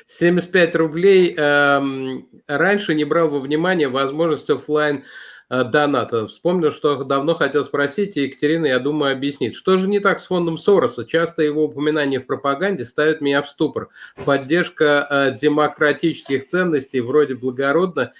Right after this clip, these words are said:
или финансирование штатами. Что плохого в этом?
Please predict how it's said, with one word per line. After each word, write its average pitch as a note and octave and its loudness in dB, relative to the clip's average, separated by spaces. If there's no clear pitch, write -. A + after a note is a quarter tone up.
или D#3+ 0
финансирование C#3+ 0
штатами. B2 -2
Что - 0
плохого D3+ 0
в A#2 0
этом? F#2+ -8